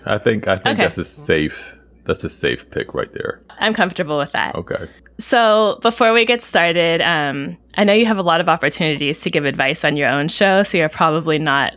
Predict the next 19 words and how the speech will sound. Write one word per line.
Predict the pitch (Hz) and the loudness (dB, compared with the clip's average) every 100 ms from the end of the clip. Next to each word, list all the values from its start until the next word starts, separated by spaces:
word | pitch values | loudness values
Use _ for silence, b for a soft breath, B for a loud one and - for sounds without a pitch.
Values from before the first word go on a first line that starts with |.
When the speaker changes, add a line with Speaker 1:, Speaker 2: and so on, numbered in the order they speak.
| - | -2
Speaker 2:
like, | 135 90 - - - - _ - - - _ | 0 0 -4 -14 -20 -20 _ -20 -20 -20 _
overflowing | 180 180 175 - 143 139 156 | 0 2 0 0 0 2 0
with | 185 | 0
it | 196 190 - | 2 2 2
the | |
way | 170 151 | 0 0
most | 170 - | 0 -2
people | 220 226 226 | -2 2 4
are. | 226 233 233 B B B B | 4 2 0 B B B B
But | 208 180 | 2 4
I | 170 | 2
did | 208 214 | 2 2
wanna | 214 202 | 2 2
give | 180 160 | 0 0
you | 170 | 2
an | 156 | 2
opportunity | 151 151 175 151 147 147 | 2 -2 -2 -2 -2 -4
to | 147 170 | -4 -4
just | 151 135 160 - | 0 -2 -2 -10